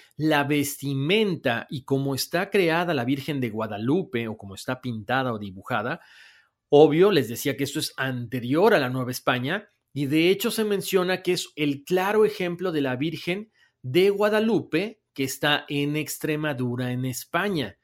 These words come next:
Es una virgen muy similar a la Virgen de Guadalupe, de tez morena, que tiene un origen árabe y que además fue traída por Hernán Cortés. Incluso,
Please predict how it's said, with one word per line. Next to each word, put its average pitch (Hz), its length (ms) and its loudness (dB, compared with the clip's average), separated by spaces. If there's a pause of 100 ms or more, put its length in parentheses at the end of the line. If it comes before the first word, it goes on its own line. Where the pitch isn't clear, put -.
(140)
Es - 180 -14
una 131 200 -2
virgen 127 340 -2
muy 156 320 0
similar 160 400 -2
a 143 60 0
la 123 80 0
Virgen 123 340 -2
de 113 80 -4
Guadalupe, 156 580 0
de 135 120 -4
tez 98 240 -10
morena, 190 560 2 (400)
que 127 80 -6
tiene 131 220 -2
un 127 100 -2
origen 117 340 -8
árabe 175 520 2 (180)
y 180 240 -4
que 220 120 4
además 190 600 4
fue 139 200 4
traída 139 540 0
por 120 160 -4
Hernán 107 380 -10
Cortés. 156 640 -2 (180)
Incluso, 156 760 -2